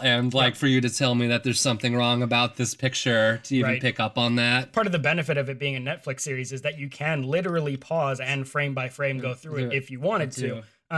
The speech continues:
Speaker 2: Uh, and I think that was, uh, was in my, like, that was, that was kept in mind while they were putting the ghosts in. They knew
Speaker 1: Mm-hmm.
Speaker 2: that people could pour through it if they wanted to.
Speaker 1: True.
Speaker 2: Uh, anyway, we'll go ahead and move on just so I'm not taking too much time on my segment. The third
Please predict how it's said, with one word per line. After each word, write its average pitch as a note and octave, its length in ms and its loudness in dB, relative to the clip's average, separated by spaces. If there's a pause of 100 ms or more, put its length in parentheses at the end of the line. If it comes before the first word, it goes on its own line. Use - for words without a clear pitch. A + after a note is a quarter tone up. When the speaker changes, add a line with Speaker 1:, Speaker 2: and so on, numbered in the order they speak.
Speaker 2:
Uh, D3+ 60 0
and D3+ 80 -4
I D#3 80 2
think D#3+ 300 -2
that D3+ 180 0
was, C#3 360 -10
uh, A#2 480 -8 (680)
was D3 400 -4 (460)
in F#3 580 -2
my, D3+ 380 -2
like, D#3+ 200 0
that F#3+ 120 4
was, F#3 220 0
that F3 80 2
was F3+ 100 -2
kept C4+ 200 -4
in E3+ 100 0
mind C3+ 340 0
while C#3+ 160 0
they C#3 60 -2
were B2 100 -8
putting C3 260 -6
the A2 80 -16
ghosts A2+ 360 -18
in. G#2 140 -20
They D3 120 -4
knew D#3 140 0
Speaker 1:
Mm-hmm. D#3 80 2
Speaker 2:
that C3 140 -2
people C3+ 320 -12
could C3+ 340 -6 (280)
pour C#3+ 160 0
through C3 260 -10
it A2+ 100 -18
if A#2+ 100 -18
they A#2 80 -18
wanted G#2+ 380 -20
to. A#2 80 -20 (220)
Speaker 1:
True. G2+ 300 -2
Speaker 2:
Uh, D3 160 -10
anyway, F#3+ 280 4
we'll E3 120 4
go A#3 120 4
ahead G3 120 6
and F3 120 2
move E3 160 2
on D#3 120 2
just C#3+ 160 -2
so F3 120 2
I'm D#3 80 0
not D3 160 0
taking C#3 240 -4
too E3 120 -4
much C#3+ 200 -2
time C#3+ 180 0
on C3+ 140 -4
my C#3 140 0
segment. C3+ 440 -4
The D3+ 80 -2
third E3+ 540 2